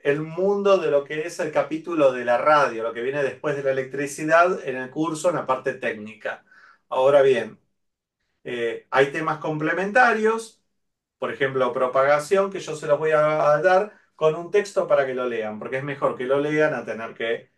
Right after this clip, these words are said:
andar haciendo una clase en vivo, porque no, es mucho más enriquecedor directamente tomarlo de un texto, ¿ok? Sí vamos a ver estos tres conceptos que está bueno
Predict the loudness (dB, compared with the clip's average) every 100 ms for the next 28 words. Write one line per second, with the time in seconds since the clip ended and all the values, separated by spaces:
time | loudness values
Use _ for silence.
0 | _ _ -4 2 2 0 -4 -6 -4 -2
1 | -2 -2 -4 -2 2 2 0 -4 -4 -4
2 | -4 -4 -10 _ _ _ _ -8 -2 0
3 | 2 2 2 0 -2 -6 -8 -6 -6 -4
4 | -2 0 -2 -2 -4 -4 -6 -6 -8 -6
5 | -6 -6 _ _ -4 -2 0 -2 -4 -8
6 | -10 -12 -12 -16 -16 _ -12 -4 -4 -4
7 | _ _ _ -6 -4 -2 0 0 0 0
8 | 0 -2 -6 -8 -6 0 0 2 0 2
9 | 0 -2 0 -2 0 -4 -4 -2 0 4
10 | 2 2 -4